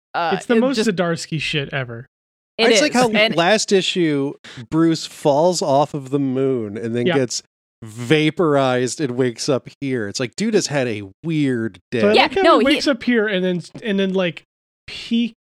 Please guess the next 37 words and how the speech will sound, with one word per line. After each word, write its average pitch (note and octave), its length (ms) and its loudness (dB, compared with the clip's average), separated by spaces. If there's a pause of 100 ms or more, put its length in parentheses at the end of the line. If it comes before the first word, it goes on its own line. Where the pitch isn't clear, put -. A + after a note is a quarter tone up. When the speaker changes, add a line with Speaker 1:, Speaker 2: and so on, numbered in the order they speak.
(100)
Speaker 2:
Batman D#3 640 -4 (100)
fashion C3 560 -8 (720)
looks E3 340 -4
at, G3+ 100 -2
like, E3 240 -4
the D#3+ 120 -2
dumpster, D3 460 -6
is D3 80 -4
like, C#3+ 180 -4 (1200)
"I'm E3 100 -2
not C#3+ 140 -6
in C3+ 60 -8
Kansas B2+ 360 -6
anymore." A#2+ 320 -10
I'm C#3 80 -6
like, C#3+ 140 -6 (360)
"Yep, F3 180 -2 (200)
that, E3 140 -2 (140)
that A3+ 180 2
seems D#3 260 -4
right." G3 280 0 (600)
<laughs> - 640 -4
Speaker 1:
I, C4 340 6 (420)
I C4+ 140 2
love C#4 360 2
that, C4+ 160 2
like, G#3 200 0
they E4 120 0
do C#4+ 180 2
keep C#4+ 260 -2
also G#3 280 2
mentioning F#3+ 480 -2
in E3 100 -4
this, E3 220 -2
it's F#3 200 -4
just G3 160 -2
like F3+ 280 0